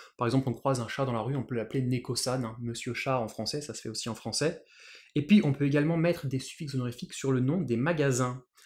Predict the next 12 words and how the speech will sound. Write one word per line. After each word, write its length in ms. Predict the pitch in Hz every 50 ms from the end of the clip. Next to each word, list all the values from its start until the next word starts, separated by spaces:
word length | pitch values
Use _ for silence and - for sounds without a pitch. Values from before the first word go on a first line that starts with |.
| - - - - _ -
Par 100 | - 127
exemple, 320 | 131 131 147 196 202 202 147
une 120 | 120 131
librairie 460 | 156 175 - 135 147 143 139 156 156
qui 120 | 156 - -
se 100 | - 127
dit 180 | 123 131 127 - - -
Honya, 500 | 160 143 139 135 131 139 180 208 - - _ - - - - -
je 160 | 139 120 139
peux 120 | 139 - 139
dire 280 | 135 175 147 143 - - - - -
Honya-san, 840 | 175 170 165 160 151 139 135 - - - 139 135 131 120 113 107